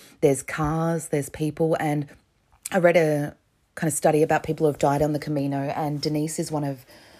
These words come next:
I think, the only one that has been murdered in recent years on the Camino, but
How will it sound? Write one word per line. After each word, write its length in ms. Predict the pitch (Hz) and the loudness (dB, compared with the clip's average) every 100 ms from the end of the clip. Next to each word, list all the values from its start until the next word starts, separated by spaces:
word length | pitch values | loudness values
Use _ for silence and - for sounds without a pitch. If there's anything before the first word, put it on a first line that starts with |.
| - | -10
I 60 | 156 | -6
think, 280 | 180 185 - | -4 -6 -4
the 120 | 165 | -2
only 200 | 151 151 | 0 0
one 480 | 151 139 135 135 139 - | -2 -4 -6 -8 -8 -8
that 100 | 139 | -8
has 140 | 143 | -4
been 240 | 151 143 | -4 -2
murdered 540 | 143 143 139 135 131 131 | 0 -2 -2 -4 -4 -6
in 200 | 151 147 | -6 -4
recent 320 | 143 - 143 | -6 -6 -8
years 300 | 139 139 135 | -6 -6 -6
on 180 | 139 139 | -6 -6
the 80 | 135 | -8
Camino, 520 | 143 139 139 135 131 | -6 -6 -4 -6 -6
but 240 | 143 143 | -4 -4